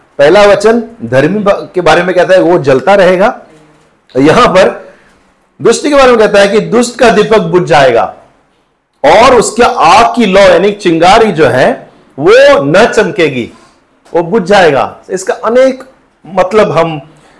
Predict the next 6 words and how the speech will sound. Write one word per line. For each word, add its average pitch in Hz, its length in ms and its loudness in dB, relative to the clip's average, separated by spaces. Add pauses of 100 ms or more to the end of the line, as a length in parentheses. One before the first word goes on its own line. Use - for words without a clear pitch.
(140)
निकाल 180 380 0
सकते 175 300 -2
हैं, 127 340 -4 (400)
अनेक 233 300 0
मतलब। 147 520 -2 (680)
या 160 160 -2